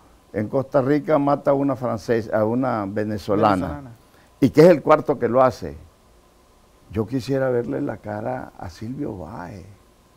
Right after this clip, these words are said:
Speaker 1: sus pupilos, asesinando a una turista venezolana en Costa Rica. Yo quisiera verle la cara a Mata, a estos obispos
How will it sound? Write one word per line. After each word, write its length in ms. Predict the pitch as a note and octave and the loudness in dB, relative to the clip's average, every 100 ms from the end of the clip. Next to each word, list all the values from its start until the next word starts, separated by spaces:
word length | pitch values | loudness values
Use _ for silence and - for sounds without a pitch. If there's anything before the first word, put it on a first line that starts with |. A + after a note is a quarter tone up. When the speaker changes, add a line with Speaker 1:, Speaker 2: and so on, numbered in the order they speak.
| _ _ | _ _
Speaker 1:
sus 240 | - B2 | -8 -8
pupilos, 800 | - G#2 F2+ - A2 E3 A3 - G2 _ _ _ _ _ _ _ - | -8 -12 -12 -8 -4 -4 -6 -12 -16 _ _ _ _ _ _ _ -10
asesinando 1000 | A2+ C3 C3 B2+ A#2+ C3 E3+ F3 D#3+ B2 | -8 -4 -6 -4 -2 -2 -2 -2 -4 -2
a 80 | A2 | -2
una 320 | C#3 D#3+ D#3+ | -2 -2 -4
turista 600 | D3+ D3 D#3+ - F3+ F#3+ _ _ - - | -4 -2 -2 -2 -6 -6 _ _ -20 -4
venezolana 920 | B2+ C3 B2 A#2+ A#2+ C3 D#3 D#3+ - - | 0 0 -2 -4 -6 -6 -6 -8 -10 -12
en 160 | - G#2+ | -10 -10
Costa 340 | A#2 G#2 - | -8 -12 -10
Rica. 540 | G2+ B2 G#3+ - G#2+ E2+ F#2 _ _ _ _ _ | -8 -6 -6 -8 -18 -18 -20 _ _ _ _ _
Yo 160 | - D3+ | -12 -10
quisiera 460 | - D3 E3 E3+ D#3+ | -10 -10 -4 -2 -2
verle 320 | D3 E3 E3 | -2 -2 -2
la 160 | D#3 | -4
cara 480 | - C#3 D#3 D3+ A#2 - _ _ _ _ _ _ _ _ _ _ _ | -6 -2 0 0 -4 -12 _ _ _ _ _ _ _ _ _ _ _
a 100 | - | -10
Mata, 520 | F#2+ A#2+ D#3+ - - - - - _ _ _ _ _ _ _ _ - | -8 -6 -6 -8 -16 -16 -20 -20 _ _ _ _ _ _ _ _ -12
a 120 | A2+ | -6
estos 260 | C3 - D3+ | -6 -6 -4
obispos 600 | C3+ B2+ D#3 D3+ B2 G2 | -2 0 -2 -2 -10 -10